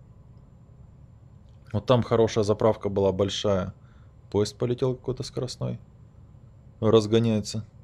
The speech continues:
Четыре вагона всего, и то два локомотива из них. Так, восемнадцать двадцать три. Слушайте, ещё час остался, и мы будем ехать вовремя. Ещё час остался, но с топлива не осталось нифига.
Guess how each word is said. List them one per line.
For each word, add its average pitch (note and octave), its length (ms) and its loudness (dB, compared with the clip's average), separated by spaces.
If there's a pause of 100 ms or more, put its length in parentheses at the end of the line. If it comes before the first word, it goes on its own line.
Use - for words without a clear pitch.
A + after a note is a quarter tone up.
(180)
Четыре - 320 -2
вагона A2 400 2
всего, F#2+ 420 -10
и G#2 60 -4
то G#2+ 160 -2
два G2 220 2
локомотива G2+ 640 -2
из - 140 -8
них. F#2 100 -10 (3750)
Так, A#2 240 4
восемнадцать C3 460 0
двадцать C3+ 300 -2
три. D3 160 2
Слушайте, C3+ 440 -2
ещё B2 220 -2
час C#3+ 280 4
остался, C#3 500 4
и B2+ 40 2
мы B2 160 0
будем C3+ 260 0
ехать B2+ 320 0
вовремя. G2+ 600 -2 (1200)
Ещё G#2 220 -6
час A#2 300 -4
остался, G#2+ 540 -4
но G#2+ 160 -4
с - 140 -10
топлива B2 420 2
не G2+ 100 -4
осталось G2 520 -2
нифига. F#2+ 540 -8